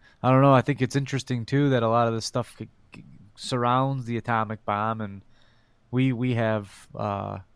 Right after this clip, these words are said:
some, some kinda connection to, uh, sites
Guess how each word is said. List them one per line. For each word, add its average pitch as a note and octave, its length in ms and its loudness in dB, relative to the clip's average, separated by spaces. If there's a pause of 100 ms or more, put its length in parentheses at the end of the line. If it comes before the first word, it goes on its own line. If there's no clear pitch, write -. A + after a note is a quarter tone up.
(1300)
some, A2 360 -6 (160)
some G#2 240 -10
kinda G#2+ 360 -2
connection A2+ 640 -6
to, G#2+ 260 -4
uh, G2 340 -2 (1300)
sites - 640 0